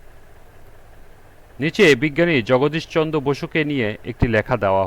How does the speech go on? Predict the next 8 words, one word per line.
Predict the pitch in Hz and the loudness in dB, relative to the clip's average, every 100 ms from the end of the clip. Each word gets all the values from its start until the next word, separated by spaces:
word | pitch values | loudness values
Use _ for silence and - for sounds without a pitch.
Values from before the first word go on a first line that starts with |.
| 98 | -4
হলো। | 92 87 - - - - - | -10 -14 -18 -20 -20 -14 -4
এটি | 135 151 113 - - - - - - | -4 -2 -6 -8 -20 -20 -20 -20 -16
গোলাম | 98 143 160 160 | -2 2 4 2
মুর্শিদের | 143 127 - 123 123 98 | 0 -4 -6 -2 -2 -2
লেখা। | 82 - 78 - - - - - - - - - - - - | -4 -6 -12 -16 -20 -20 -20 -20 -20 -20 -20 -20 -20 -20 -4
গোলাম | 147 165 185 | 2 4 4
মুর্শিদ | 196 - 185 104 107 - - - | 0 -2 -4 -2 -6 -16 -20 -10
উনিশশো | 143 160 185 | -6 -4 -4